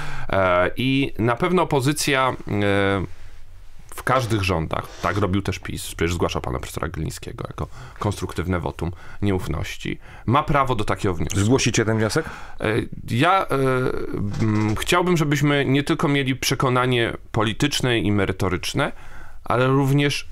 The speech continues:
Speaker 1: e, realistyczne sprawdzenie się tego wniosku. To jest jednak wciąż dziesięciu posłów pisu, o których,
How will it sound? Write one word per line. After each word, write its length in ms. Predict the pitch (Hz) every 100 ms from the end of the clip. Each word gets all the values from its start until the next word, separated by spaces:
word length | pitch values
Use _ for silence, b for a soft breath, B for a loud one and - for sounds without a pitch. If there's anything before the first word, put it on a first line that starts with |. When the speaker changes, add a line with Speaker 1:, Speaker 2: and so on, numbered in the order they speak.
| -
Speaker 1:
e, 240 | 113 120
realistyczne 1000 | 135 147 139 139 135 - - 147 - 127
sprawdzenie 520 | - 117 104 104 101
się 120 | -
tego 240 | - 92 90
wniosku. 460 | 92 76 - - - -
To 100 | -
jest 120 | 131 120
jednak 260 | 120 117
wciąż 260 | - 117 104
dziesięciu 340 | 107 104 -
posłów 280 | - - -
pisu, 260 | - - -
o 40 |
których, 360 | - - -